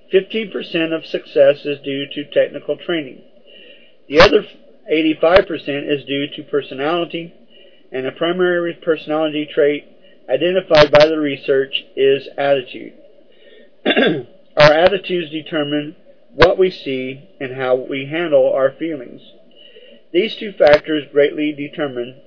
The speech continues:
our success. Perception. That's what we see. Psychology one oh one teaches that, that we see what we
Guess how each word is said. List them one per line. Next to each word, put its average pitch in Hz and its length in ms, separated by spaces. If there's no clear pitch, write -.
our 127 180
success. - 840
Perception. - 960
That's - 180
what 147 240
we 151 140
see. 139 440
Psychology 208 680
one 160 180
oh 180 80
one 160 460
teaches 151 460
that, 143 220
that 147 160
we 175 100
see 160 280
what 156 260
we 160 220